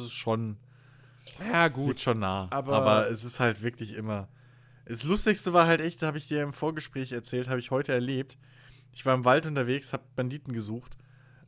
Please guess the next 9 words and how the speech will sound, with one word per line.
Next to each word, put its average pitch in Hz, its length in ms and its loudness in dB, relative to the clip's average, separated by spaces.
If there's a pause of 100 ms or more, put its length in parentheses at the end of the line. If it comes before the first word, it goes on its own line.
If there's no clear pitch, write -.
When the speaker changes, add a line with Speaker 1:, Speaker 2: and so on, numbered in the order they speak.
Speaker 1:
äh, 117 380 4
und 123 400 2 (220)
dann 123 260 2
seh 127 240 -2
ich 135 120 -4
da 127 200 6
so 117 160 0
jemanden 120 460 0
kauern, 117 420 2